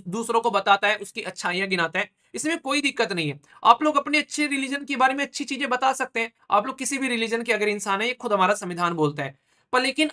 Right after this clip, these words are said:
आप लोग अपने रिलीजन को किसी के ऊपर में थोप नहीं सकते कि तू मेरे साथ में शादी कर ले और अब मेरे धर्म में कन्वर्ट हो जा, तो ऐसा आप लोग नहीं कर सकते, तो ये गलत है। इसके लिए हमारा ना तो संविधान अलाउ करता है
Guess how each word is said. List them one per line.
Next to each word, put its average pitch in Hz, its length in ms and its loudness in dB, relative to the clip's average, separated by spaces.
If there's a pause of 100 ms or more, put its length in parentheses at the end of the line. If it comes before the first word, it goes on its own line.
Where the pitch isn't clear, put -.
(100)
आप 240 300 10
लोग 247 400 2
अपने 233 400 0
रिलीजन 208 500 -4
को 262 140 -12
किसी 220 260 -14
के 220 100 -6
ऊपर 214 180 -4
में 240 200 -6
थोप 202 260 -6
नहीं 185 140 -6
सकते 151 320 -12 (380)
कि 214 60 -4
तू 233 160 -2
मेरे 233 200 4
साथ 214 220 4
में 226 100 -4
शादी 208 300 4
कर 208 100 2
ले 247 180 2 (300)
और 240 100 2
अब 262 120 2
मेरे 247 220 4
धर्म 208 300 -4
में 247 100 -2
कन्वर्ट 202 320 0
हो 175 100 -2
जा, 151 160 0 (340)
तो - 120 -8
ऐसा 240 300 4
आप 226 180 8
लोग 220 140 0
नहीं 214 120 -6
कर 208 140 -2
सकते, 220 320 -6
तो 262 160 -6
ये 233 520 -2
गलत 185 380 0
है। 262 160 -6 (160)
इसके 247 380 -2
लिए 233 180 0
हमारा 190 320 2
ना 214 100 0
तो 226 120 -6
संविधान 190 440 -2
अलाउ 214 220 4
करता 220 260 -2
है 254 140 -2